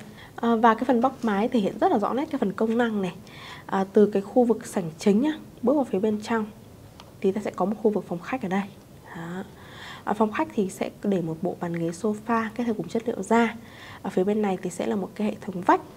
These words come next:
À, vách kết hợp cùng kệ tivi. Đấy, để một tivi rất lớn phía bên trên này. À, tấm vách ngăn này thì giúp ngăn cách giữa phòng khách phía ngoài và khu vực phòng bếp phía trong. Phòng thờ của chúng ta thì sẽ nằm ngay ở vị trí này,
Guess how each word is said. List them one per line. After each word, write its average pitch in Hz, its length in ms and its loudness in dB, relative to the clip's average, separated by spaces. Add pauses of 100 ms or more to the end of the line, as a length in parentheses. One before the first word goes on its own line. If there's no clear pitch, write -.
(640)
À, 202 240 0
vách 196 320 4
kết 233 100 2
hợp 247 200 2
cùng 185 100 -2
kệ 175 120 -4
tivi. 226 420 4 (420)
Đấy, 175 140 -6
để 180 220 0
một 165 140 -8
tivi 196 280 2
rất 254 140 0
lớn 190 240 0
phía 185 80 -2
bên 208 220 0
trên 214 260 2
này. 175 120 -2 (440)
À, 185 140 -2
tấm 185 220 0
vách 262 160 2
ngăn 226 220 0
này 180 200 -2
thì 185 80 -8
giúp 247 200 -2
ngăn 208 220 0
cách 262 160 -4
giữa 240 60 2
phòng 202 180 -2
khách 175 240 -6
phía 185 100 0
ngoài 202 380 0 (160)
và 180 80 -4
khu 208 220 0
vực 208 100 -4
phòng 170 140 -4
bếp 240 160 0
phía 190 120 0
trong. 262 200 6 (520)
Phòng 262 200 6
thờ 240 160 6
của 190 100 4
chúng 190 200 0
ta 254 380 2
thì 180 120 -2
sẽ 185 240 -4
nằm 202 220 2
ngay 214 100 2
ở 190 60 2
vị 165 140 0
trí 180 200 -2
này, 208 240 -2